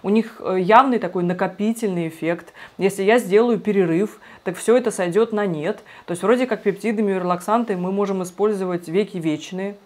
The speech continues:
Опять же, всё зависит от того, с чем ещё вы сочетаете эти пептиды. Потому что, например, дмая, тот же самый, он повышает выработку ацетилхолина. И наоборот, есть источники, которые советуют нам,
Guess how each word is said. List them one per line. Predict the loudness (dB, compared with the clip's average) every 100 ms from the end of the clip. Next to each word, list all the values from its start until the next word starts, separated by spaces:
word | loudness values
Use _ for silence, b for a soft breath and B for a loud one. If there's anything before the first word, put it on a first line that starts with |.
| _
Опять | -6 6 8 8
же, | 4 0 B B
всё | 0 4
зависит | 4 2 -2 -4
от | 0
того, | 0 0 -2
с |
чем | 0 2 2
ещё | 2 4 4
вы | 4
сочетаете | -2 -4 -4 0 0 -2
эти | -8
пептиды. | -8 -10 -6 -6 -4 -4 B B -4
Потому | 0 2
что, | 2 -2
например, | -2 0 0 2
дмая, | 0 2 4 6 4 0
тот | -2 -6
же | -8
самый, | -2 0 0 -2 -10 B B B
он | 6 8 8 4 0 2
повышает | 2 2 6 6 8 4
выработку | -2 -4 -2 -4 -4
ацетилхолина. | -6 -6 -8 -8 -4 -4 -2 -4 -6 -14 B B
И | 0
наоборот, | 2 4 6 4 4
есть | -2 -2 -2
источники, | -6 0 0 0 -6 -6
которые | -6 -2 -2 -2
советуют | -2 0 0 -2 -2
нам, | 2 2